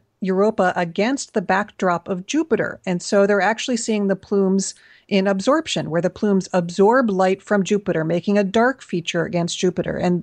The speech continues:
they saw this feature again, but in both cases, it's really at the limit of Hubble's capability. So neither one of them is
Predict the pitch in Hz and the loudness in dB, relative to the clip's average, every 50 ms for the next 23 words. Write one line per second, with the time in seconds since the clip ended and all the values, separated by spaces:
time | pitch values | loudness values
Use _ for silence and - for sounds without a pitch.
0 | - - 190 190 202 196 - - - 262 277 330 339 302 285 - - - 254 247 | -4 -2 0 2 2 2 0 -2 0 2 2 2 2 0 -2 -2 -2 -2 -2 -2
1 | 233 - 240 220 214 190 170 190 208 196 170 156 160 165 - - - - - - | 0 0 0 0 0 0 0 2 2 2 2 0 -4 -6 -12 -16 -20 -20 -20 -20
2 | - - - _ 226 220 226 220 220 214 202 202 - 240 240 277 294 - - - | -20 -20 -6 _ 0 0 2 2 0 0 0 0 0 2 4 4 2 2 -2 -8
3 | - 269 247 247 226 - 190 170 151 - - 208 202 - - 180 165 160 170 190 | -4 0 0 0 0 0 -2 -2 -2 0 0 -2 -2 -2 -4 -10 -8 -2 0 2
4 | 214 226 226 214 214 202 190 - 190 185 180 - 196 180 175 185 180 165 156 - | 4 6 6 6 4 4 2 2 2 0 0 0 0 0 2 2 0 0 0 0
5 | - 170 160 - - - 196 175 185 185 175 - - - 202 180 - 185 165 160 | -2 -2 -4 -4 -2 -2 0 0 2 0 -2 -2 -4 -4 -2 -2 -2 -2 0 2
6 | 180 175 180 180 170 160 - 165 - - - 202 190 185 180 202 240 277 320 320 | 2 4 4 2 0 -2 -6 -8 -6 -2 2 2 2 2 2 2 2 2 2 2
7 | 320 294 220 190 190 196 202 208 196 190 180 165 165 165 165 - - 185 175 170 | 2 2 4 4 4 2 2 2 2 2 2 0 0 -2 -4 -4 -2 -2 0 0
8 | 165 160 - - | -2 -4 -6 -8